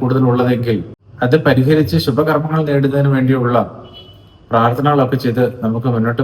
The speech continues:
പോകാനും സാധിക്കും. ഇത്തരത്തിൽ കർമ്മഫലം ഏറ്റവും ശുഭകരമായി നമ്മൾക്ക് ലഭിക്കുമ്പോഴാണ് രാജയോഗം എന്നൊരവസ്ഥ നമുക്കുണ്ടാകുന്നത് എന്നാണ് പറയുക. നമുക്കറിയാം,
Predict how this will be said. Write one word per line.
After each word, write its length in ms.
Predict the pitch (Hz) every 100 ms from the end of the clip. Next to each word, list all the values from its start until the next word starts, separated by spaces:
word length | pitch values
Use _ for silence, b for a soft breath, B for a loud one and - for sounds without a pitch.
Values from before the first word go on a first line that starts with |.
| 117
പോകാനും 360 | 113 113 113 120 - -
സാധിക്കും. 420 | 110 104 104 92 - - - - - _ _ - - - 135
ഇത്തരത്തിൽ 360 | 165 170 175 170 147 - - -
കർമ്മഫലം 640 | 131 131 185 160 131 101 - - - - - - -
ഏറ്റവും 340 | 120 151 156 165 - - -
ശുഭകരമായി 680 | 120 135 156 156 160 160 139 - - - - - - - - 123
നമ്മൾക്ക് 320 | 131 143 147 123
ലഭിക്കുമ്പോഴാണ് 680 | 113 117 143 147 123 110 92 - - - - - - - - - - 113
രാജയോഗം 760 | 117 120 135 160 143 123 123 127 - - - _ - - 123
എന്നൊരവസ്ഥ 560 | 131 139 127 123 - 139
നമുക്കുണ്ടാകുന്നത് 840 | 127 117 123 110 117 123 127 120 127 127 110
എന്നാണ് 240 | 120 120 110
പറയുക. 340 | 107 104 95 85 - - - _ -
നമുക്കറിയാം, 440 | 120 135 143 139